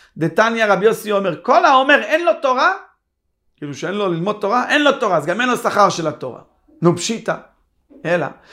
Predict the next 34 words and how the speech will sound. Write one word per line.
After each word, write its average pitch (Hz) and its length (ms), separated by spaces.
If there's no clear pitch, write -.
כל 220 180
האומר, 262 360
"אין 285 160
לו 277 80
תורה", 254 540
כל 277 240
האומר, 254 420
"אין 294 320
לו 220 260
אלא 294 240
תורה", 214 520
אז 208 140
באמת, 285 340
"אין 294 280
לו 277 200
אלא 277 220
תורה". 226 300
נו, 196 360
עונה 175 240
מפשיטא. 226 460
אלא, 190 160
הכוונה, 170 400
"דאפילו 196 720
תורה 180 360
אין 127 220
לו". - 80
מי 330 80
שאומר, 339 400
"אני 370 140
לא 294 440
מקיים 214 360
את 190 120
המצוות, 160 500
אבל 302 480